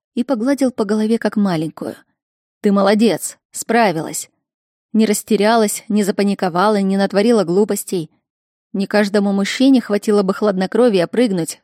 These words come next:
а ты смогла. Будь умницей и возьми себя в руки. Мы еще не перебрались на ту сторону.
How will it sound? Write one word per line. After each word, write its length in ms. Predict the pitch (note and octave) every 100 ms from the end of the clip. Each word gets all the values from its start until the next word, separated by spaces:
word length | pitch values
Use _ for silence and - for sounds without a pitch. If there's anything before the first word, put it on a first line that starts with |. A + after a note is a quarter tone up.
| _
а 100 | E3
ты 160 | - F3+
смогла. 600 | A#3 G#3+ F3 E3 E3 - _ _ _ _ _ _ _
Будь 280 | G3+ A3 A3
умницей 640 | C#4 B3+ F3 - E3 G3 -
и 100 | G#3+
возьми 300 | G#3+ G#3+ A3+
себя 260 | - G3+
в 40 | G#3+
руки. 420 | A3+ E3 - D4+ _ _ _ _ _ _
Мы 160 | G#3 G3+
еще 240 | G#3 -
не 120 | G#3+ G3+
перебрались 600 | G#3 G3+ G#3+ A#3 A3 -
на 140 | F3
ту 100 | F#3+
сторону. 500 | - A#3 F3+ D#3+